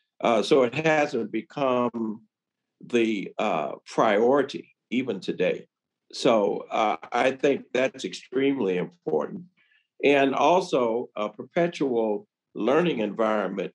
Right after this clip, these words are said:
can be created within an organization if there's true diversity and equity and inclusion, because everybody learns and everybody benefits. Uh, when I went to college,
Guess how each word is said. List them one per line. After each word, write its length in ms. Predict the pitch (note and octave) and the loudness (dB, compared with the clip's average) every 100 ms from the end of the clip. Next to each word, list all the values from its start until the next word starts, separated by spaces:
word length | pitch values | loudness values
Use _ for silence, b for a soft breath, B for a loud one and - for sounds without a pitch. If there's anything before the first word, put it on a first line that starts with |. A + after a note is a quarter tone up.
| - | -4
can 200 | A2+ G#2 | -2 0
be 180 | G#2 G2 | -4 -4
created 680 | - A2 G#2 A#2+ A2 - | -4 0 4 4 4 0
within 320 | F#2+ G2 A2+ G#2 | 0 2 2 0
an 100 | F#2+ | 0
organization 920 | F#2+ F2+ E2+ E2+ F2+ G#2+ G#2+ - - _ _ _ - | 0 0 -2 -6 0 0 0 -2 -8 _ _ _ -2
if 220 | G#2+ - | 0 2
there's 260 | - - - | 0 0 -2
true 300 | - A#2 F#2+ | 2 4 4
diversity 880 | G2 A2+ A2 G2+ G#2 G2 E2+ D2 - _ | 2 4 2 2 -2 0 0 -2 -10 _
and 160 | F#2 D#2+ - | -2 -2 0
equity 540 | G2+ - F#2 - D#2+ | 0 0 -2 0 0
and 100 | F2 | 0
inclusion, 640 | - - D3 C#3 - - - b b b b b _ - | -2 0 2 2 0 -8 -14 b b b b b _ 0
because 320 | B2+ D3+ A#2+ - | 2 4 2 2
everybody 600 | C#3+ D3 B2 A#2 A2 G#2+ | 2 4 2 2 2 0
learns 440 | A2 B2 A2 F#2 | 0 0 -2 -4
and 100 | F#2 | -4
everybody 760 | G2+ A#2 G2+ F2 F#2 F2+ F2 - | -2 0 0 0 -2 -2 -6 0
benefits. 720 | B2 B2+ - - - - - _ _ _ _ - | 2 2 -2 -6 -8 -14 -20 _ _ _ _ -4
Uh, 160 | D#2 | -2
when 160 | C2+ A#2+ | 2 4
I 100 | C#3 | 4
went 240 | C3+ C3+ | 2 0
to 80 | G#2 | -4
college, 680 | - D#3 E3+ - - - | -6 -2 -2 -2 -6 -12